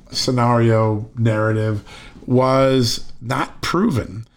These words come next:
You're gonna see some new emails. There, there was a very weak link in the approach that they were doing, that the best that could be do is look for an indirect link because they didn't have the real proof that something went on.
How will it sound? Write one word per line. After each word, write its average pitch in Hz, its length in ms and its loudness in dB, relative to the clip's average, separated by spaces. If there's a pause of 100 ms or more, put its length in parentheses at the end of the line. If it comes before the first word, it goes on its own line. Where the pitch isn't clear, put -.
(220)
You're 123 200 0
gonna 127 180 0
see 160 300 0
some 127 200 -2
new 143 240 0
emails. 123 420 0
There, 107 140 0
there 117 160 0
was 117 180 2
a 113 180 2 (340)
very 135 500 2
weak 131 360 4
link 120 400 0 (460)
in 123 120 0
the 120 100 4
approach 120 340 0
that - 80 -14
they 120 120 0
were 120 120 2
doing, 120 480 0 (100)
that 107 220 -2
the 113 80 -4
best 113 300 -2
that 117 100 -2
could 117 120 -2
be 117 160 4
do 117 320 4
is 117 400 0 (420)
look 139 200 -2
for 127 160 0
an 113 100 -2
indirect 135 640 0
link 123 240 0
because 110 240 -2
they 107 80 2
didn't 123 200 2
have 120 340 0
the 113 80 4
real 117 220 4
proof 120 280 0
that 110 100 -4
something 110 300 0
went 110 160 2
on. 113 400 2